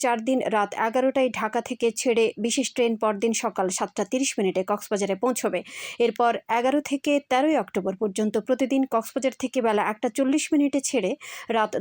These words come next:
দশটায় ঢাকার কমলাপুর স্টেশনে পৌঁছাবে বিশেষ ট্রেনটি। রামুর নুরুল আলম সিদ্দিকী রাশেদ হত্যাকাণ্ডের প্রধান আসামি মোতাহের হোসেনকে গ্রেফতার করা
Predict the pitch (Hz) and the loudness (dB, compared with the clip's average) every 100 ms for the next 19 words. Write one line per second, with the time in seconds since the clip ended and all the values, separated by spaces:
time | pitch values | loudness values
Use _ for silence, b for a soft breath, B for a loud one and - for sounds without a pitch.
0 | 214 226 - 262 226 - 240 233 220 214 | 0 0 0 0 0 -2 -2 -2 0 0
1 | 247 233 247 - - 311 277 226 180 - | 0 2 0 0 -2 0 0 0 -2 -2
2 | 220 214 214 190 - 226 214 196 262 233 | -2 0 -2 -2 -2 -2 -2 -2 0 0
3 | 185 190 - - _ - - _ _ _ | -2 -8 -12 -18 _ -20 -20 _ _ _
4 | _ _ _ B B B B B 240 262 | _ _ _ B B B B B 2 4
5 | 277 330 302 - _ 254 262 302 339 349 | 6 4 2 -4 _ 2 6 6 6 6
6 | 339 339 - 311 254 294 311 254 247 294 | 6 4 2 0 0 2 2 2 2 0
7 | 285 247 - 269 254 254 254 220 277 277 | 0 -2 -2 -2 0 2 2 2 2 2
8 | 285 208 220 190 - 226 247 247 233 240 | 2 0 0 0 0 -2 0 -2 0 0
9 | 277 240 180 175 226 - 220 196 | 0 0 -2 -2 -4 -2 -2 -2